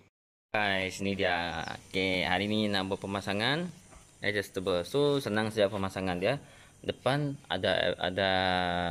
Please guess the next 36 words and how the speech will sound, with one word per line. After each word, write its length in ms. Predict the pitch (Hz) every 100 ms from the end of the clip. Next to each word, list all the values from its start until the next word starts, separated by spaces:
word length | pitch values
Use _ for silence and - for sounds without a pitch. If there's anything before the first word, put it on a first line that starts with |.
| 87 87 87
screw 320 | - - 104
mounting 400 | 95 95 107 104
dua. 400 | 92 90 107 - - - - -
Lepas 240 | - 92
tu 80 | 98
de-, 160 | 87 - - -
dekat 400 | 95 - 92 -
tengah 320 | 98 98 104
lagi, 240 | 98 101 104
dekat 240 | 101 -
absorber 400 | 92 101 98 113
tu 160 | 120 117
kena 160 | 92
buka 320 | 80 - 87
juga. 480 | 76 87 101 120 139 - - - - - -
Ha, 400 | 85 78 78 85 95
so, 480 | - 120 127 123 120 - - - -
belakang 320 | 90 87 87 85
tu 80 | 101
sama, 480 | 120 120 131 131 123
dia 160 | 104
ada 160 | 92 98
screw 320 | - - 107
juga, 480 | 101 101 131 131 127 - 113
nut 160 | 113 -
semua 320 | 117 113 113
tu 240 | - 127 120
nak 80 |
buka. 320 | 98 101 131 131 - - - -
Ini 240 | - 113 120
setup 480 | 110 - 104 104 101
yang 320 | 101 101 101
pakai 320 | 98 - 98
spring 240 | - 110
ori 320 | 90 95 110
lah 80 | 120